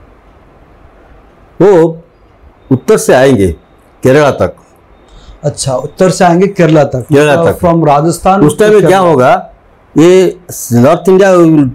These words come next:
Speaker 1: पूरा al-, almost क-, इन लोगों का ये जापान के पा-, पास और ये चाइना के पास था होगा।
Speaker 2: अच्छा, Concord
Speaker 1: वो लोग
Speaker 2: हुआ है।
Speaker 1: कंकर, कंकर कर लिया होगा।
Speaker 2: Okay।
Speaker 1: They will be also inside the Odisha, एमपी और ये, हम्म,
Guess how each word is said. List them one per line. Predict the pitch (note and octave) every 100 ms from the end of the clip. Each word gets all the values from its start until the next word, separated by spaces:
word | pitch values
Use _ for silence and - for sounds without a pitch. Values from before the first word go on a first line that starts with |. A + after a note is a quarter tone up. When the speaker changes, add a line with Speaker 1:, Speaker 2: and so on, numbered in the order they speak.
| - A#2
Speaker 1:
पूरा | - C#3+ C#3
al-, | C3 C3+ C3+ C3+
almost | D#3 G3 G3
क-, | F#3 D3 - C#3+ C3+ - - - _ -
इन | C#3+
लोगों | E3
का | D#3+
ये | D#3 D3+ C#3 A#2+
जापान | G#2+ C#3 E3
के | D3 D#3+ C3+ A#2+
पा-, | C3 C3+ C3
पास | D#3+ E3+ E3
और | D3 C#3+ A#2
ये | B2 B2+ A#2+
चाइना | - C3+ D#3+
के | D#3
पास | D3 D#3 -
था | A2
होगा। | F#2 E2+
Speaker 2:
अच्छा, | D#3+ D3+ D3
Concord | - - E3 D#3+ F3+ E3+
Speaker 1:
वो | E3
लोग | E3+ E3+
Speaker 2:
हुआ | D3+
है। |
Speaker 1:
कंकर, | D#3 D#3 C3 C#3+
कंकर | B2+ D#3
कर | C3
लिया | A#2 A#2+
होगा। | G#2+ F2+ F2+
Speaker 2:
Okay। | - C#3+ - B2+ G#2+ - _ - - - - C3+
Speaker 1:
They | F3
will | F3 E3+
be | E3+
also | E3 F#3 F3 D3+ D#3 D3+
inside | D#3 E3+ E3
the | D#3+
Odisha, | D3+ E3 F3 E3
एमपी | D3+ C#3 F3 E3+ D#3 - - - - - - - -
और | C3+
ये, | C#3+ D3 C#3+ C#3
हम्म, | C3+ A#2+ B2+ B2+ C3